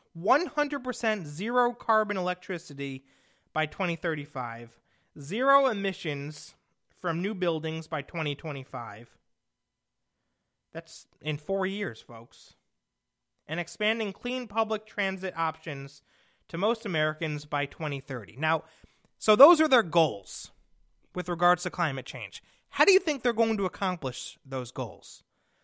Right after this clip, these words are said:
Well, the only possible way, ladies and gentlemen, the only possible way that they can accomplish those goals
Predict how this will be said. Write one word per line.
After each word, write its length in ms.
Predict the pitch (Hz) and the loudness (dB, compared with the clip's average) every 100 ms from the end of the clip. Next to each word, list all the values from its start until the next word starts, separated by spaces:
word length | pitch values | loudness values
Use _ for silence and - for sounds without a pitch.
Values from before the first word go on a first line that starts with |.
| _ | _
Well, 240 | 208 214 214 | 4 4 4
the 160 | 165 220 226 | -2 -4 8
only 340 | 311 339 349 | 10 10 2
possible 800 | - - 262 277 - 254 247 175 | 0 4 6 6 4 4 4 4
way, 360 | 185 214 262 262 | 2 4 4 0
ladies 280 | 254 254 233 | -2 -2 -2
and 120 | 240 | 0
gentlemen, 440 | 240 240 247 262 254 _ _ _ _ _ _ _ _ _ | 2 2 2 -2 -6 _ _ _ _ _ _ _ _ _
the 160 | - 220 - | -8 -8 8
only 320 | 285 349 359 | 10 10 6
possible 640 | 339 - 262 247 226 226 | 2 4 4 4 -2 -2
way 360 | 196 175 110 - _ _ _ _ _ _ _ _ | 0 -2 -4 -12 _ _ _ _ _ _ _ _
that 160 | 156 156 | -4 2
they 140 | 233 | 2
can 160 | - 247 | 4 2
accomplish 640 | - - 240 247 240 - | 2 2 2 4 0 0
those 340 | 208 208 208 | 2 2 2
goals 640 | 151 160 139 95 - - - | 0 0 0 -4 -12 -14 -14